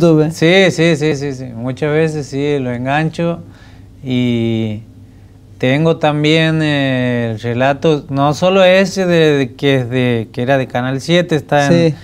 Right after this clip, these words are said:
Speaker 2: pero también está el de, el de Tucho, de la radio, que también es, es muy emotivo.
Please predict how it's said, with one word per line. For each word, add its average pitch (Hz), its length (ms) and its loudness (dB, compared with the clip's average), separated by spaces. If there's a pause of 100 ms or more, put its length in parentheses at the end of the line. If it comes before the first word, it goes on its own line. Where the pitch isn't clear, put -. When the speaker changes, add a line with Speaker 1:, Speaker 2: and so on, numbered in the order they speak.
(400)
Speaker 2:
pero 135 140 -2
también 143 340 2
está 170 380 2
el 165 120 2
de, 127 760 2 (520)
el 127 140 0
de 120 100 2
Tucho, 165 720 0
de 151 140 2
la 131 100 0
radio, 147 560 2
que 143 80 0
también 139 440 -2
es, 131 680 -4
es 113 340 -6
muy 135 280 -2
emotivo. 139 800 0